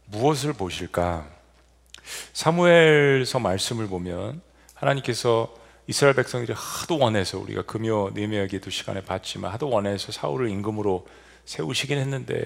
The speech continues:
그의 행위가 악함을 보고, 아, 왕에서 내려오게 하시기를 작정하십니다. 그리고 시대의 선지자인 사무엘을 통해서 다음으로 세울 왕에 대해서 이야기를 하시면서,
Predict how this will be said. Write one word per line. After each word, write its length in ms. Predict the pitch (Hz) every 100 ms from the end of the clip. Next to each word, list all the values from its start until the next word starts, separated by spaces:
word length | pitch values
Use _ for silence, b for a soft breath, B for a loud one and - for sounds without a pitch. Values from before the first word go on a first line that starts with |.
| -
그의 260 | - 117 113
행위가 320 | 143 135 113
악함을 400 | 104 110 113 104
보고, 500 | 95 90 67 151 156 b b b _
아, 280 | - 50 50 -
왕에서 640 | 101 113 113 95 95 98
내려오게 440 | 113 104 113 104 101
하시기를 400 | 92 - - 87
작정하십니다. 880 | - - - 107 95 - 90 90 - _ _ _ _ B B
그리고 200 | - 165
시대의 320 | 160 175 175 165
선지자인 460 | 160 160 147 143
사무엘을 480 | 131 170 175 160 131
통해서 600 | - 123 107 113 123 98 -
다음으로 520 | - 117 143 156 139
세울 640 | - 135 120 113 120 165 B B B B -
왕에 320 | 87 107 139
대해서 300 | 131 120 110
이야기를 460 | 101 98 101 98 95
하시면서, 680 | 85 95 85 82 120 110